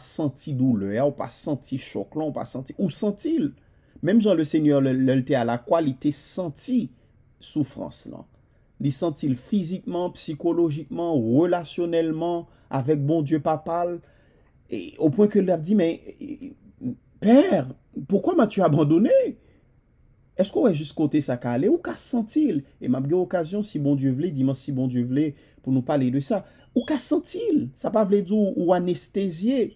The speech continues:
Bondye pa pa vle nou anestezye fas a chòk avèk eprèv lan. Wi, sa ka rive. Lesegnè Jezi kriye. Gongote, il rive dans le jardin de gethsemane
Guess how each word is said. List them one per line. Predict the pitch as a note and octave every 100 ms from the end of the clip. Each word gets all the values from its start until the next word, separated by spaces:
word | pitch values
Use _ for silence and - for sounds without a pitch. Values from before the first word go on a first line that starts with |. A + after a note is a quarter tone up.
| _ _ _ _ _ -
Bondye | C#3+ F3+ G#3 G#3
pa | G3+ F#3+
pa | - G3 D3
vle | D3+
nou | D3 C#3+
anestezye | C3 B2+ - - F#3 D#3+ C#3+ G#3+ A#3 -
fas | C#3 C#3+
a | B2 - C3
chòk | A#2+ - C#3 B2 - B2+
avèk | B2+ A#2+ A#2 -
eprèv | C3 A#2+ - C3+ B2 - A2+ G#2 A#2
lan. | D2 - _ _ _ -
Wi, | C3 F#3 A#3
sa | F3
ka | - D#3
rive. | F3 F3 A#3+ F3+
Lesegnè | C#3+ D#3+ F3 E3+
Jezi | E3 E3+ F#3+ -
kriye. | - G3 A3+ A3 C4+ D4+ - _ _ _ _ _ _ -
Gongote, | D#3+ E3+ G#3
il | G#3 F#3
rive | F#3 D#3 A3
dans | F#3
le | D#3+ D3+ D#3+ - D3+ D#3
jardin | F3 E3+ C4
de | A#3
gethsemane | C#3 C#3 - C#3 C3+ D#3 C4+ A#3